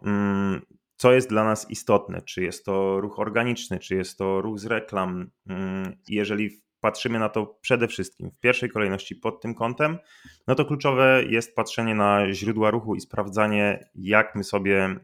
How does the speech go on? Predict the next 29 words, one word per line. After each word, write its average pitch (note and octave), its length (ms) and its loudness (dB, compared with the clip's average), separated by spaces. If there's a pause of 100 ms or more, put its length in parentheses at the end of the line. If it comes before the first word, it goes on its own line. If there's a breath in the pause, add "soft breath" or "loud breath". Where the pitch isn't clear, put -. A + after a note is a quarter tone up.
mm, F#2 560 -4 (260)
jak G2+ 380 0
konkretne A#2+ 480 2
kanały F#2 420 0 (380 soft breath)
radzą G2+ 360 4
sobie, F#2+ 460 4
e, F2+ 600 -4 (240)
mm, F2+ 200 -6
w - 60 -20
przypadku - 440 -4
naszej F#2+ 260 -2
strony, F#2+ 460 -2 (240 soft breath)
w - 40 -20
przypadku G2+ 400 -4
naszego F#2 320 -4
sklepu. G2 540 -2 (240 soft breath)
Jeżeli G2+ 280 -4
prowadzimy G#2 420 0
szeroko G#2+ 380 -2
zakrojone, G2 800 -2 (220)
e, F#2 60 -4
działania G2 400 2
marketingowe, F#2+ 840 -2 (420 soft breath)
e, G2+ 240 2
no A2 120 0
to A2+ 120 -4
wówczas A2+ 340 -6
ta G#2+ 100 -8
sytuacja, G#2+ 840 2